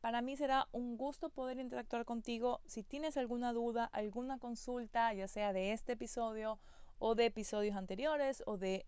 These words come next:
el contenido que les estoy compartiendo en mis redes sociales, puedes contactarme con total confianza. Para mí será un gusto poder, eh, responder cualquier duda que tengas y, eh,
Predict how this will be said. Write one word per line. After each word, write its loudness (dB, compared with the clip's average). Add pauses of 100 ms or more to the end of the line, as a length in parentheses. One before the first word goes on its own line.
el -4
contenido 2
que -4
les -2
estoy -4
compartiendo -4
en -4
mis -6
redes 0
sociales, 0 (460)
puedes 0
contactarme -4
con -6
total 0
confianza. -2
Para -2
mí -2
será -2
un -4
gusto -2
poder, -2 (440)
eh, 0 (140)
responder 2
cualquier 0
duda -2
que -4
tengas -2 (420)
y, 0
eh, -2